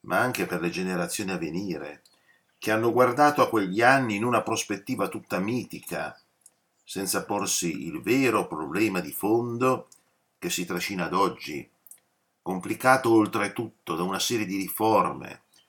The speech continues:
riformette, riformucce, ripensamenti, ritorni, giri di valzer, che hanno macellato un'istituzione che, se si è salvata,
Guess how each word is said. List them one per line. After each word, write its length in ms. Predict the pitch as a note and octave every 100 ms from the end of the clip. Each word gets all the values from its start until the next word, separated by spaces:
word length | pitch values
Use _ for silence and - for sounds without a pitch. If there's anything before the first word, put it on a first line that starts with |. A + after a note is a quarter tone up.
| _ _
riformette, 1080 | - F2+ G#2+ G2+ G2 G#2+ G#2 F#2+ - C2 C2+
riformucce, 1080 | E2+ G#2 G2 F#2 G2+ G#2+ - - - F#2+ _ _ - _ _ -
ripensamenti, 1040 | G2+ G#2 A#2 G#2 A2 G#2 G#2+ G2+ F2 F#2
ritorni, 720 | G2 F#2 A2+ G#2+ G2 F2 F2+
giri 220 | F2 A2
di 120 | G#2 G#2+
valzer, 760 | A2 G#2 E2+ - F2+ D#2 - _ - _ _ -
che 100 | A#2+
hanno 220 | A#2+ A#2
macellato 840 | A#2+ C3 - B2 A#2 B2+ C3+ B2+
un'istituzione 840 | A#2 G#2+ - G#2 G#2 - B2 A2+ -
che, 360 | B2+ A2 - _ _ _ _
se 240 | - E2+
si 440 | - - - A2 G2+
è 120 | -
salvata, 1120 | - D#2 D2+ C#2+ E2 E2 E2+ - G2+ F#2